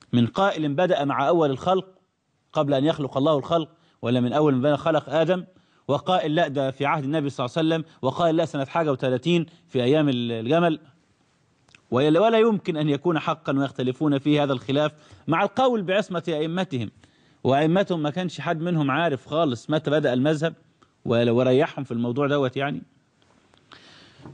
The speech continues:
هذا عجب لا ينقضي منه العجب. طيب، كذلك غير الشيعة من العلماء والباحثين من باقي الفرق لهم أيضا آراء في بداية ظهور هذا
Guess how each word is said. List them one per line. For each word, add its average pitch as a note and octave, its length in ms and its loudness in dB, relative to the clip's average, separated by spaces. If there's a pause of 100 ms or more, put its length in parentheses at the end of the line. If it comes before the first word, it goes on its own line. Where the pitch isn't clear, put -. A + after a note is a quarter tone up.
(160)
هذا F3 240 2
عجب D#3+ 340 0
لا D#3 300 2
ينقضي C#3+ 380 -2
منه C#3 200 -4
العجب. G#2 340 -2 (1080)
طيب، D3+ 240 2 (1400)
كذلك A3 400 2
غير G#3 320 4
الشيعة F3+ 480 0 (1160)
من D#3+ 120 4
العلماء C#3 720 2
والباحثين A#2+ 800 -2 (120)
من A#2 220 2
باقي C#3+ 260 2
الفرق D3+ 340 -2 (680)
لهم F#3 300 2
أيضا D#3 460 0
آراء D#3+ 340 2
في D3+ 180 0
بداية D3+ 380 2
ظهور B2+ 460 -2
هذا B2+ 440 0